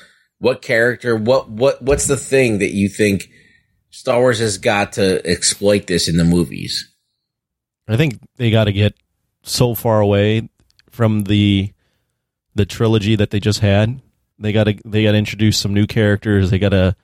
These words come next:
Speaker 2: create some new lore, and they gotta get away from what they said, the Skywalker saga. And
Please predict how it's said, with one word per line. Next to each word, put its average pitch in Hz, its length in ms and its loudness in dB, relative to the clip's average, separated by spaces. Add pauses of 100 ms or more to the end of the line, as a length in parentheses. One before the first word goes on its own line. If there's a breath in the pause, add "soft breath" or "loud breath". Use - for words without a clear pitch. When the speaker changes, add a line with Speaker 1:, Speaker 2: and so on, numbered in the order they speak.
(440)
Speaker 2:
create 113 240 0
some 110 180 -2
new 110 220 2
lore, 104 320 2
and 98 100 -2
they 101 80 -2
gotta 104 200 2
get 101 140 0
away 101 260 2
from 95 400 -2
what - 180 -4
they 107 80 2
said, 139 220 0
the 82 60 0
Skywalker 101 540 0
saga. 98 360 0
And 95 200 -2